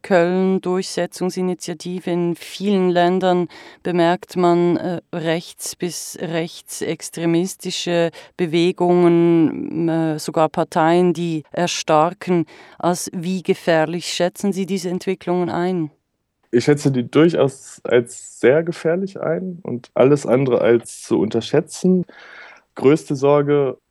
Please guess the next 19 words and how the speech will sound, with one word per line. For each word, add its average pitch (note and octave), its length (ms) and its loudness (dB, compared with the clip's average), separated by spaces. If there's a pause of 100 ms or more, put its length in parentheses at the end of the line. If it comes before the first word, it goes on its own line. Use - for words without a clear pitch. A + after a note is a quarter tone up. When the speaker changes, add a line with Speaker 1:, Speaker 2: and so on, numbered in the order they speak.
Speaker 2:
hab B2 220 0
ich - 500 -8 (220)
aber B2 280 -2
schon, F3 720 -4
das - 160 -12
sieht B2+ 200 -6
man A#2+ 160 0
eben C#3+ 420 0 (100)
nun B2 160 -2
auch B2 160 2
an B2 140 0
beiden D3 680 2
Beispielen, C3 840 0 (180)
sowohl A#2 500 4
in A#2+ 120 0
der A2+ 120 0
Schweiz, A#2+ 800 2
wo A2 120 -4
quasi A2 640 -2